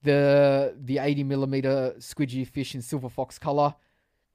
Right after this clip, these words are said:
and the Berkeley five inch jerk shad in nuclear chicken. They're, they're my top two. Um, yeah, let's keep going down. Any, any tip, Captain Solid Bone says, "Any tips for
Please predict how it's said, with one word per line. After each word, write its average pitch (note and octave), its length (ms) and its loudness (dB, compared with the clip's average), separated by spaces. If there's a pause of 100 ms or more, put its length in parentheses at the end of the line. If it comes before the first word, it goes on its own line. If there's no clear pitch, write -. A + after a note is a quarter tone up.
(160)
and C#3 640 -2
the C3+ 380 -2
Berkeley C#3+ 760 -2
five C3+ 340 -2
inch C#3+ 380 -6
jerk C#3+ 240 -4
shad C#3 300 0
in C3+ 100 -4
nuclear C3+ 340 -6
chicken. B2 460 -8 (120)
They're, B2+ 340 -2
they're B2 220 -6
my B2+ 160 -4
top - 260 -10
two. G#3+ 280 -6 (1400)
Um, C3+ 640 -4
yeah, C3 160 -4
let's B2+ 160 -8
keep C3+ 140 -12
going B2+ 200 -6
down. C#3+ 240 -4
Any, D#3 240 -6
any E3 200 -4
tip, C#3+ 300 -8
Captain D#3 340 -8
Solid C#3+ 280 -2
Bone C#3+ 180 -2
says, C#3 200 -6
"Any E3 180 -2
tips - 280 -6
for D3 260 -2